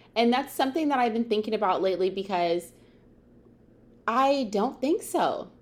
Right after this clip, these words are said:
I don't think so. I think that love is literally just the first block in marriage. I think there is so many other bricks to layer on top of that one brick to make a wall.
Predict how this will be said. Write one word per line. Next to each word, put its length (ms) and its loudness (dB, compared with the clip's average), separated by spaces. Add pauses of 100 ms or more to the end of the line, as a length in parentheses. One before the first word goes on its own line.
(120)
I 100 6
don't 320 0
think 220 0
so. 360 -2
I 220 2
think 380 -2
that 400 0 (400)
love 580 2
is 460 0
literally 720 2
just 460 0
the 100 2
first 680 -2
block 560 0 (520)
in 200 0
marriage. 640 -4 (540)
I 120 2
think 200 0
there 220 4
is 280 2
so 680 8
many 580 0
other 360 4
bricks 580 -4
to 160 0
layer 460 2
on 200 -2
top 280 -2
of 60 -4
that 200 0
one 240 -2
brick 360 0
to 100 -4
make 200 -4
a 40 0
wall. 560 0